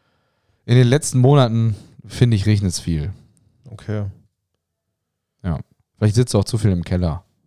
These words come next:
Speaker 1: Kriegst halt gar nicht mit.
Speaker 2: Keller.
Speaker 1: Im Keller.
Speaker 2: Das, das wär, wollte ich ja nie haben, ne? Also eine, hier, wie nennt man das? Souter-, Souterrain? Souterrain-Wohnung?
Speaker 1: Souterrain?
Speaker 2: Heißen die so? Kellerwohnung?
Speaker 1: Äh, ich glaube ja.
Speaker 2: Boah, ist,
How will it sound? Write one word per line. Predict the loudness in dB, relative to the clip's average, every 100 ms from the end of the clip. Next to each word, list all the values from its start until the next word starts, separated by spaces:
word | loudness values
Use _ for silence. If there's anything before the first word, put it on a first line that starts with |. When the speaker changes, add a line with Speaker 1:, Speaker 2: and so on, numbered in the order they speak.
| _ _ _
Speaker 1:
Kriegst | -10 -8
halt | -8
gar | -4
nicht | -2 -2
mit. | -4 -6 _ -20
Speaker 2:
Keller. | -18 -18 -20 _ _ _ _ _ _
Speaker 1:
Im | -12
Keller. | -2 0 0 -4 -2
Speaker 2:
Das, | 0 2 -2 -2
das | -2 2
wär, | 0 0 2
wollte | 2 4
ich |
ja | 2
nie | 4 6 6
haben, | 4 2 0
ne? | 0 0
Also | 2 2
eine, | 2 0 -2
hier, | -2 -2 -2
wie | -8 -12 -8 -6
nennt | -2
man |
das? | -2 -2
Souter-, | -2 0 0 -4
Souterrain? | -6 -2 -2 0 -2 -2 -4 -10
Souterrain-Wohnung? | -16 -8 -4 -2 -2 -2 -2 -2 -2 -4 -4
Speaker 1:
Souterrain? | 0 2 4 4 4 2 -2 _ -16 -14 -12 -12 -14 -18 -20 _ _ -2
Speaker 2:
Heißen | 0 2
die | 2
so? | 2 0 -4 -4
Kellerwohnung? | 2 2 4 2 2 -2 -8 -12
Speaker 1:
Äh, | -2 0 0
ich |
glaube | -2 -2 0
ja. | 0 2
Speaker 2:
Boah, | 2 2 0
ist, | -4 -8 -12 -14